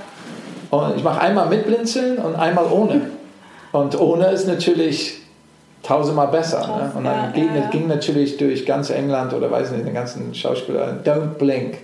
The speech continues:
Speaker 1: Aber es ist echt interessant, was er für Tipps gibt und so.
Speaker 2: Mhm.
Speaker 1: Und, äh, weißt du, er ist ja auch immer abends, wenn er morgens dreht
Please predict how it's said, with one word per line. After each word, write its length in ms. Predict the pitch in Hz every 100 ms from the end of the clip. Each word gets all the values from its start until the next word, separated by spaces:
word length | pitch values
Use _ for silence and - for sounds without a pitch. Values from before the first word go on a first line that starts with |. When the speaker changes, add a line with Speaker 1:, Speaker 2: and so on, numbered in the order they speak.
| - - _ _
Speaker 1:
Aber 160 | 135 156
es 120 | 180
ist 60 |
echt 140 | 160 202
interessant, 360 | 165 156 185 160
was 140 | 143
er 100 | 151
für 160 | - 151
Tipps 320 | 180 180 -
gibt 260 | 135 - -
und 140 | 214
so. 160 | - -
Speaker 2:
Mhm. 300 | - - -
Speaker 1:
Und, 360 | 85 - -
äh, 40 | 120 117 117 - -
weißt 280 | - 131 143
du, 40 | 143
er 180 | 139
ist 140 | 151 151
ja 140 | 147
auch 120 | -
immer 220 | 143 139 -
abends, 480 | 135 147 151 139
wenn 120 | 139 139
er 200 | 135 127 127
morgens 420 | 131 147 143 -
dreht 420 | - 127 147 156